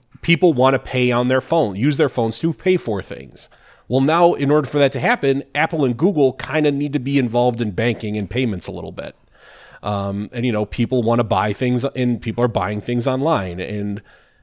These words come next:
so if people are buying things online, the company that makes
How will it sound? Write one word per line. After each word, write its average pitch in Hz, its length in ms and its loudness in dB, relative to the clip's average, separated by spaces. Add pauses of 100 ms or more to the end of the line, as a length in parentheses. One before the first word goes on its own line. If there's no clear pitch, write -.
(340)
so 127 240 2
if 123 80 -4
people 175 220 2
are 143 100 6
buying 143 380 4
things 139 260 2
online, 123 680 2 (300)
the 110 200 -4
company 151 420 2
that 120 200 0
makes 120 540 0